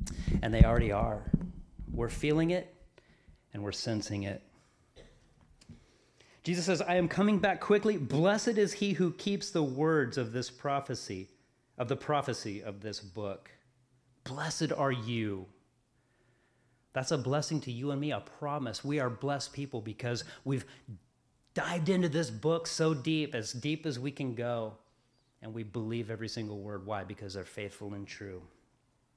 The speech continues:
Verse eight, "Now I, John, saw and heard these things, and when I heard and saw, I fell down to worship before the feet of the angel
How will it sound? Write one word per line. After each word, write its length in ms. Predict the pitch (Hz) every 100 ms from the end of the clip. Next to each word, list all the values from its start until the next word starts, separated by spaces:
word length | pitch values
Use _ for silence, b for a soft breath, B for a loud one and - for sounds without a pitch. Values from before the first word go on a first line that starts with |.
| _ -
Verse 260 | 117 110 117
eight, 340 | 110 104 - _ -
"Now 200 | 127 131
I, 480 | 120 135 135 101 -
John, 540 | 92 117 135 139 107 101 B B B
saw 380 | B - 214 208
and 180 | 185 170
heard 240 | 156 196
these 220 | 180 170 -
things, 320 | 165 156 151 B B
and 120 | 165
when 120 | 170
I 100 | 170
heard 300 | 143 202 233
and 120 | 220 175
saw, 300 | 208 196 165
I 120 | 151
fell 340 | - 180 180
down 420 | 147 160 170 208 208
to 140 | 185
worship 540 | 160 151 196 185 185
before 300 | 139 151 180
the 120 | 160 151
feet 380 | - 185 196
of 200 | - 156
the 220 | 139 147 -
angel 400 | 160 185 165